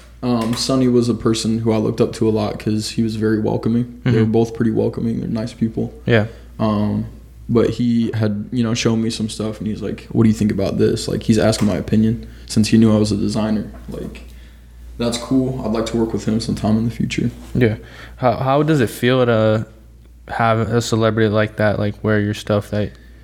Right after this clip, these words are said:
Speaker 2: took
Speaker 1: Yeah.
Speaker 2: time to do?
Speaker 1: It's cool.
Speaker 2: Mm-hmm.
Speaker 1: Um, yeah, I mean, I'm sure if you ask Miller and Steve the same thing, it's cool, but, like, you're never not hungry for more.
Speaker 2: Yeah.
Speaker 1: You know what I mean? Trippie Redd's awesome. Um,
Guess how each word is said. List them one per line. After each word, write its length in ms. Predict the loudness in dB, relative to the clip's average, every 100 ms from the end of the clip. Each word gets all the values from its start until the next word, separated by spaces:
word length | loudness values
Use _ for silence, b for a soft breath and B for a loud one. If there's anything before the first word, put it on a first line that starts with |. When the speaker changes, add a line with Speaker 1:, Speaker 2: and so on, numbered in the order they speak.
| b b b b b -20 -4
Speaker 2:
took 140 | -2
Speaker 1:
Yeah. 100 | -2 -2
Speaker 2:
time 360 | 0 2 2 0
to 100 | 0
do? 300 | 0 -2 -4 -14 -20 -4
Speaker 1:
It's 160 | -2 -2
cool. 480 | -2 0 2 2 -2 -6 -4
Speaker 2:
Mm-hmm. 200 | 0 2
Speaker 1:
Um, 480 | 4 4 4 2 -2 B B B B -20 -20 -16 -2
yeah, 140 | -2 2
I 40 |
mean, 160 | 2 4
I'm 100 | 2
sure 200 | 2 2
if 140 | 2
you 60 | 2
ask 200 | 0 2
Miller 260 | 2 2
and 100 | 2
Steve 240 | 0 0 2
the 60 | 0
same 180 | -2 -2
thing, 220 | -2 -2
it's 140 | -4
cool, 260 | -2 0 2
but, 240 | 0 -4
like, 220 | -4 -6 -8 -12 -18 -6
you're 160 | -2 2
never 340 | 2 2 2
not 400 | 2 0 -2 -2
hungry 380 | -4 -2 -2 -4
for 160 | -4 -6
more. 220 | -6 -8 -8 0
Speaker 2:
Yeah. 200 | 0 0 -6
Speaker 1:
You 80 | -2
know 80 | 0
what 80 | 0
I 40 |
mean? 140 | 0 0
Trippie 280 | -2 2 2
Redd's 160 | 2
awesome. 540 | 2 0 0 -2 -2 -2 -10 -6
Um, 500 | -2 -2 -4 -6 -8